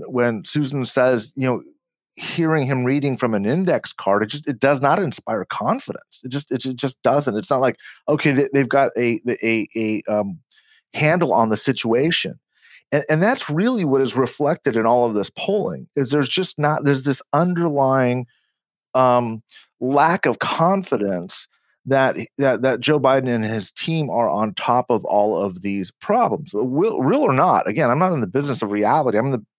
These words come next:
business of perception and the way people feel about things. And that is the way that they feel. That's just quantifiable. Like I said, I, I do believe it is fixable. I do believe it is surmountable, but I do believe that it's extraordinarily difficult.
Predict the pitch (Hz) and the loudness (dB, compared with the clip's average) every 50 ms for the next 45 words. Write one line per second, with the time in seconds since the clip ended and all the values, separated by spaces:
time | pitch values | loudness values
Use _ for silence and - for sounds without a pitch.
0 | _ - 120 131 139 135 110 110 87 _ - - 82 - - 131 143 - - - | _ -4 -2 -2 -2 -2 -4 -4 -6 _ -10 -16 -10 -4 0 0 0 0 -2 -6
1 | - 101 92 95 104 107 107 117 110 92 - 135 123 - 95 - - _ - - | -8 -6 -6 -4 -2 -2 0 0 -2 -2 -4 -6 -6 -4 -6 -8 -8 _ -20 -14
2 | - - 285 294 139 107 92 - - 208 180 98 90 - - _ - - - 101 | -8 -6 -2 0 0 0 0 0 0 -2 -2 -2 -4 -4 -6 _ -12 -8 -6 -6
3 | 87 73 78 82 90 - - - - _ _ _ _ - - - - _ - 123 | -6 -6 -10 -14 -16 -16 -20 -20 -20 _ _ _ _ -20 -20 -20 -14 _ -2 0
4 | 139 160 175 190 170 - 185 165 160 151 143 160 156 - 170 165 160 - - 247 | 2 2 2 2 2 2 2 2 4 4 2 2 2 2 0 0 0 0 0 0
5 | 208 90 87 101 107 - - 127 - - - 139 131 123 - 170 151 139 135 120 | 0 0 0 -2 -4 -2 -2 -4 -4 0 0 0 2 2 4 4 4 4 4 2
6 | 87 - - _ _ _ _ _ _ _ _ _ _ _ - - 147 151 170 170 | 0 -4 -12 _ _ _ _ _ _ _ _ _ _ _ -4 -4 0 2 2 2
7 | 165 - - 247 214 135 95 - _ - 131 143 - - 135 127 117 127 180 180 | 2 2 2 2 2 2 0 -2 _ -2 0 2 2 2 2 0 0 0 -2 0
8 | 151 160 156 160 160 135 143 135 131 113 - - - 220 220 - - 131 107 104 | 2 2 2 2 2 2 2 2 2 0 -2 -4 -4 -4 -4 -2 -2 0 2 2
9 | 123 139 123 123 120 143 131 143 147 147 131 135 139 95 123 117 - - - 127 | 4 4 2 2 0 -2 -2 -2 -2 0 0 0 0 0 -2 -2 -2 -2 -2 -2
10 | 117 107 113 117 135 175 214 208 - 113 90 98 101 113 - - _ _ _ _ | 0 2 2 2 4 2 2 0 -2 -2 -2 -2 -2 -2 -4 -8 _ _ _ _
11 | _ _ _ _ _ _ _ _ - - - - - 139 139 123 120 131 175 202 | _ _ _ _ _ _ _ _ -14 -14 -6 0 2 4 4 4 2 0 0 0
12 | 147 143 139 143 156 139 135 127 123 117 - - 135 - - - - - - - | 0 0 2 2 2 2 2 2 2 0 0 -4 -6 -6 -6 -6 -6 -8 -8 -6
13 | - 131 123 143 139 131 123 110 110 113 110 107 110 110 117 107 92 160 190 185 | -4 -2 0 0 0 2 2 2 2 4 2 2 0 0 -2 -2 -2 -4 -4 -4
14 | - 131 - - 67 50 - - | -4 -10 -8 -8 -12 -12 -12 -18